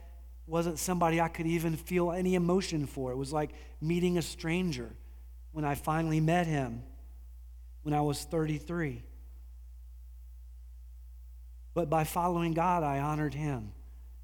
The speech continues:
and I glorified my Father in heaven.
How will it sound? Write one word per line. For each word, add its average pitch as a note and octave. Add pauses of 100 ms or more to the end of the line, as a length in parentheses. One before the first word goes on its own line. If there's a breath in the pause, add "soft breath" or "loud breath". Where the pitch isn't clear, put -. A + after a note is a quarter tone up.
(760)
and C#3+
I C3
glorified C3+
my B2
Father A#2+
in A#2
heaven. A#2